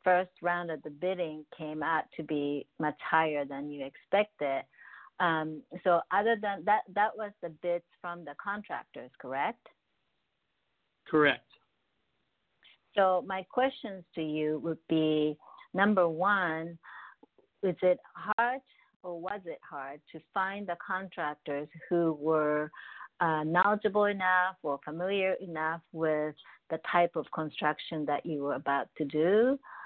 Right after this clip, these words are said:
Speaker 1: And, um, and then the, the cost you were saying was, uh, prohibitive. Is that the case? If you can address those two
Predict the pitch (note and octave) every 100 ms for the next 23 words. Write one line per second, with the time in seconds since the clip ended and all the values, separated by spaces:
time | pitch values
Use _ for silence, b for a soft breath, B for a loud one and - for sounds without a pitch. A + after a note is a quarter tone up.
0 | B B - E3+ D#3+ D#3 D#3 - F3 C#3+
1 | C#3 C3+ - _ F3 D#3+ D#3 D#3 D#3 C#3
2 | D3+ A#2 - D3 - - - E3+ E3+ E3+
3 | - - F#3+ D#3+ D3+ C#3+ - D#3+ D#3 D3
4 | C#3 C#3 C3+ - - - C3+ A#2 - _
5 | _ _ _ _ D#3 C#3 D#3 F3+ G#3 A3
6 | G#3+ F3+ D#3 - - F3 C#3+ D3 G3+ B3+
7 | - _ _ _ _ _ _ _ E3 D#3+
8 | D#3+ D#3 D3 D#3 C#3+ - - D3+ D3 _
9 | - D3 C#3+ C#3+ C#3+